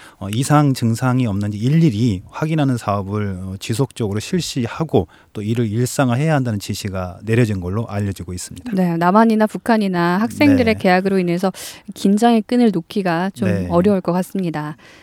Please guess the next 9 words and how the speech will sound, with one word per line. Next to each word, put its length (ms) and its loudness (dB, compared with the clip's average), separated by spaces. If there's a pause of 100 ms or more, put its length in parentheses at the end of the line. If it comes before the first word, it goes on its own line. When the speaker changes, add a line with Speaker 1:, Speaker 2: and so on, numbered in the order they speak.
Speaker 2:
네, 120 -4
다음 300 4
소식은 360 4
어떤 260 0
소식인가요? 720 -2
Speaker 1:
지금 640 0
한국도 420 0
그렇지만 680 0
코로나 760 2